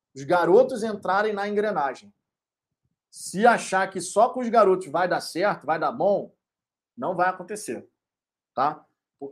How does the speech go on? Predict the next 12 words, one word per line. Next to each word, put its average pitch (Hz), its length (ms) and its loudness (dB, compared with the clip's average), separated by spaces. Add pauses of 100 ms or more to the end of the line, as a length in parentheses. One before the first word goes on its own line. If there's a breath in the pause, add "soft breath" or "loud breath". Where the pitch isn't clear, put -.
(120)
Tomara 208 460 6
que 269 120 -6
dê 240 140 2
certo 226 460 0
sempre 202 440 -4
os 190 60 2
garotos 185 300 4
jogando, 165 400 0
fazendo 185 340 -2
gol, 151 220 -2
deixando 160 300 -6
claro. 147 360 -2